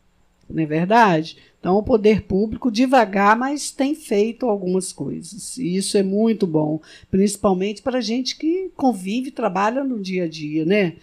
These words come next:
A gente respira a deficiência. Mas a instituição, a pai de Itaperuna, tá aberta.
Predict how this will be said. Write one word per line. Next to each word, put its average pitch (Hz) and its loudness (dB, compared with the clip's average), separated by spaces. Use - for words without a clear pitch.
A 170 -2
gente 175 -2
respira 202 0
a - 4
deficiência. 160 -6
Mas 180 2
a 196 6
instituição, 196 4
a 170 6
pai 170 4
de 165 -8
Itaperuna, 175 4
tá 185 2
aberta. 185 6